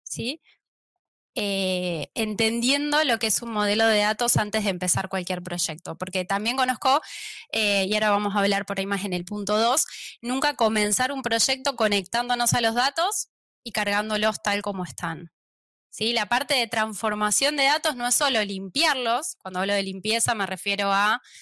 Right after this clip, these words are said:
eh, eliminar columnas no necesarias, reemplazar algún dato por otro, ¿sí? Esa parte de transformación es importante, pero nosotros con Power Query, que es esta,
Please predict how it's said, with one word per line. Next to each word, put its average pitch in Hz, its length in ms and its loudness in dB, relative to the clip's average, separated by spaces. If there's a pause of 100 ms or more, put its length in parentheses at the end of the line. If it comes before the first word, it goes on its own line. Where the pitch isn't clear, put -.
(320)
eh, 180 360 -4
eliminar 190 500 -4
columnas 185 380 -4
no 190 100 -6
necesarias, 202 960 0
reemplazar 190 720 0
algún 190 260 -2
dato 185 260 -4
por 175 200 -4
otro, 185 480 -2 (340)
¿sí? 196 140 -4
Esa 214 180 0
parte 226 240 0
de 233 60 2
transformación 214 640 0
es 254 160 -2
importante, 240 840 0
pero 214 220 -2
nosotros 233 400 -2
con 214 240 -2
Power 247 360 4
Query, 302 440 0
que - 80 -16
es - 80 -10
esta, 185 320 -4